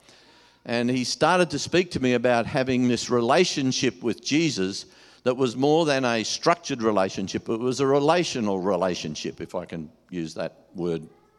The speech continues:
like that. And so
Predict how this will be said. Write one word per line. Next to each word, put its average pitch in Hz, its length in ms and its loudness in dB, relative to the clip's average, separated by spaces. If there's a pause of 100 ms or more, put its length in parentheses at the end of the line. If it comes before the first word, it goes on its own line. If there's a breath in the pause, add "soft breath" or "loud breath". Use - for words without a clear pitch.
(420)
like 82 240 -8
that. - 180 -12 (1700 soft breath)
And 131 180 0
so 151 320 6